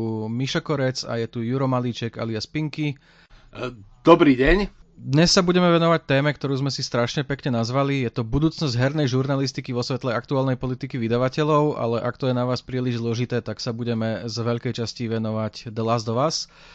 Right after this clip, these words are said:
Speaker 1: e, druhej časti. A prečo práve tejto hre? E, lebo The Last of Us Part two priniesla do herného diskurzu veľmi prísne embargo,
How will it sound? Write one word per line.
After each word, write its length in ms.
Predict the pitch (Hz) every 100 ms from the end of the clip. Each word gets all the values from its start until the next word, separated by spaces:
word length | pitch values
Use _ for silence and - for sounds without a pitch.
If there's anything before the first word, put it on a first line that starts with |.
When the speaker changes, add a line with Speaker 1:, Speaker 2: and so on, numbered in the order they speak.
| - - -
Speaker 1:
e, 240 | 123 117 110
druhej 240 | 123 131 120
časti. 320 | 135 - 127
A 80 | 113
prečo 320 | 123 120 131
práve 160 | 127 127
tejto 320 | 135 147 143
hre? 160 | 151
E, 40 | 151 - - - - - - 113 113 113 117 113
lebo 800 | 117 131 143 160 165 165 160 156
The 160 | 139
Last 240 | 143 160 165
of 80 |
Us 240 | 160 151 -
Part 320 | 151 147 - 147
two 400 | 139 143 143 131 - _ _ _ _ _ _ 107
priniesla 960 | - 127 135 135 123 131 117 117 117 113 - _ _ - - 123 117
do 640 | 123 110 117 117 117 117 113 101 - - 113
herného 560 | 120 123 139 151 147
diskurzu 800 | 127 123 - 147 123 127 127 120 - - - _ _ _ 135
veľmi 640 | 123 120 120 156 185 180
prísne 480 | - 151 - 151 135
embargo, 480 | 123 120 120 147